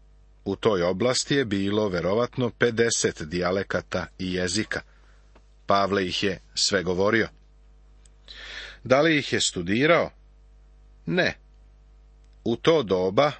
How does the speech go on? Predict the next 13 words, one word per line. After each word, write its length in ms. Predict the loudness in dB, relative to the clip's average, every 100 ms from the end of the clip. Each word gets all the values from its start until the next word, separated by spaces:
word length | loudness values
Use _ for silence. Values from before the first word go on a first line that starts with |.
| -6
bilo 300 | -2 0 0
je 100 | 0
neophodno 720 | 0 0 0 0 0 2 -2 -2 -12 -20 -20 -6 0
da 140 | 0
se 160 | 2 0
što 300 | 2 2 2
brže 400 | 2 2 0 0
Božja 440 | 0 0 0 0
reč 300 | 0 -2 -6
proširi 680 | -2 0 2 2 0 0 -4 -8 _ _
po 140 | 0 2
Rimskom 520 | 0 -4 -6 -6 -4
carstvu, 600 | 0 0 0 -4 -6